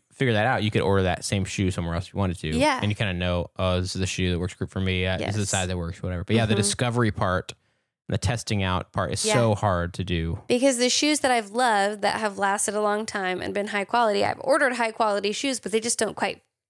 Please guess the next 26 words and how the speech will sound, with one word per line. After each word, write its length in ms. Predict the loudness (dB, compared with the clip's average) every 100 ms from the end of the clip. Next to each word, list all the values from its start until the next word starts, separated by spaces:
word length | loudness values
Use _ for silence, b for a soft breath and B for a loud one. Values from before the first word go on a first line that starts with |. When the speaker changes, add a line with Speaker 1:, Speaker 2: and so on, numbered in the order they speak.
| _ _ _ _ _
Speaker 2:
fit 220 | -2 -2 -2
right. 380 | 0 2 0 0 -2
Speaker 1:
Yep. 200 | -2 -4 _ _ _ -4
Speaker 2:
But 80 | 2
I 200 | 2 2
take 260 | 0 -2 -2
it 60 |
from 120 | -4
other 160 | -6 -6
people. 300 | -4 -4 -4
They're 80 | -6
like, 160 | -6 -4
"Oh, 140 | -4
this 160 | -4 -4
fits 220 | -8 -6
my 100 | -10
feet 240 | -10 -10
great." 380 | -4 -2 -2 -6 -14 _ _ -2
Speaker 1:
Yeah. 180 | -2 -2 _ _ _ -2
Speaker 2:
Don't 180 | -2 -2
do 120 | -6
that. 240 | -8 -14 -20
Try 320 | -4 -2 0
on 200 | 0 -2
shoes. 640 | -2 -2 -2 -2 -4 -8 -12 _ _ _ _ _ _ _ _ _
Yeah, 340 | -4 -2 -2